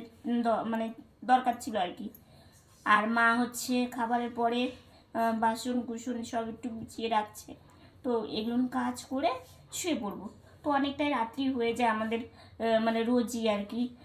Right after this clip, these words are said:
রাত্রিটা একটু বেশিই হয়ে যায় শুতে শুতে। কারণ কী করবো বলো তো, সন্ধ্যার থেকে, আহ, এটা ওটা কাজ থাকে, বাবা আসে, তারপরে সবাই মিলে খেলে না ভালো হয়।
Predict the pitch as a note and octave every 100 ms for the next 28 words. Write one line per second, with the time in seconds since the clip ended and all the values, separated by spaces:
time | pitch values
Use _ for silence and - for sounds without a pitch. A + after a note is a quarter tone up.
0 | - G#3+ G#3 - A#3 B3 C4 D4 A#3+ A3
1 | C#4+ D4 A#3+ G#3 - F#3+ F#3+ - G3+ G#3
2 | G#3 G3 G3+ A3 - - - - D4 D4
3 | D4+ D4 C4+ B3+ B3 C#4 D4+ D4+ C4 B3+
4 | B3+ C4+ C4+ C#4 - - - B3 A#3+ A#3
5 | A3+ C4 B3+ A#3 C4 B3 B3 A#3 A#3+ -
6 | A#3+ A#3 B3+ B3 - - - - A#3 A3+
7 | A3+ A3+ A3+ A3+ - B3 A#3 A#3 - -
8 | - A#3 A3 A3 B3 B3+ B3 B3+ C4 B3+
9 | - B3+ C4 D4 A#3+ G#3+ G#3 A3 F#3+